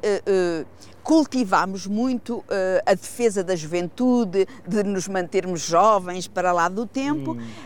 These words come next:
Speaker 1: eh, e como se os mais velhos fossem assim uma coisa a abater. Eu tenho ouvido, eh, e visto, eh, si-, situações que me indignam. Por exemplo,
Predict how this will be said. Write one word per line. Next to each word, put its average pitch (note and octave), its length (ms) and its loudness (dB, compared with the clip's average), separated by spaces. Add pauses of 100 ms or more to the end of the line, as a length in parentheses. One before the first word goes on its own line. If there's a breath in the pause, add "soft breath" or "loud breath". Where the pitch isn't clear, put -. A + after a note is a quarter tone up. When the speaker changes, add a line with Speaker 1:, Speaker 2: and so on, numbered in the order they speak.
Speaker 1:
eh, C#4 240 6
e D4 100 0
como D#4 280 0
se - 260 -4
os C#4+ 300 -2
mais C#4+ 260 2
velhos C#4+ 320 0
fossem D4 380 -2
assim C#4+ 180 -4
uma C#4 160 2
coisa D4 400 0
a B3+ 120 2
abater. C4+ 540 0 (440 loud breath)
Eu D4 100 4
tenho E4 400 2
ouvido, D#3+ 500 -2 (440)
eh, E3+ 280 4
e B3 140 2
visto, F3 540 -6 (440 loud breath)
eh, G#3+ 640 6
si-, - 720 -4 (160)
situações A3+ 840 -2
que - 160 -2
me D4 160 2
indignam. B3+ 440 2
Por B3+ 160 -6
exemplo, F#3+ 460 0